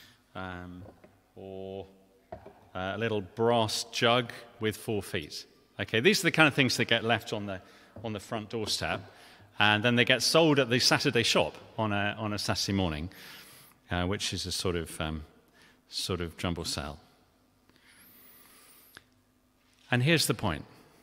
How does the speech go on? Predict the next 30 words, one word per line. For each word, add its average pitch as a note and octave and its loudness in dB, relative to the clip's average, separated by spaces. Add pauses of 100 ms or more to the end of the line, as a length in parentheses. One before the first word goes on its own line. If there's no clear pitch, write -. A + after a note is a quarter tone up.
(1800)
that A#2+ 0
the A2 -2
priests D#3+ 2
are B2 2
offering B2 4
animals F#2+ 2
that, F#2 -2 (360)
that, G#2 -6
that G2+ 2
are G2 0
good F#2+ -2
to - -6
get F#2 -2
rid F#2+ 2
of. D2+ -10
It G2+ -2
sort G2+ 0
of G2 0
works A2 2
for - -4
them. F2 0
They're F#2 -2
treating C#3+ 2
the A2+ -2
temple G2+ -2
as F#2 -4
a F#2 -4
waste F#2 -2
disposal G2 -2
facility. D#2 -6